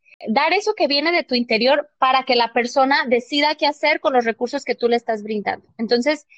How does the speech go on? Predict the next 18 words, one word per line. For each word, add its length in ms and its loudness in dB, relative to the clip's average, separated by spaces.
si 200 -2
vemos 340 2
así 600 -2
la 140 4
adicción 480 0
desde 280 4
una 280 2
parte 680 2
de 160 2
la 100 4
enfermedad, 560 2
vamos 380 0
a 40 0
entender 480 0
que 120 -6
como 260 -4
toda 240 2
enfermedad, 540 0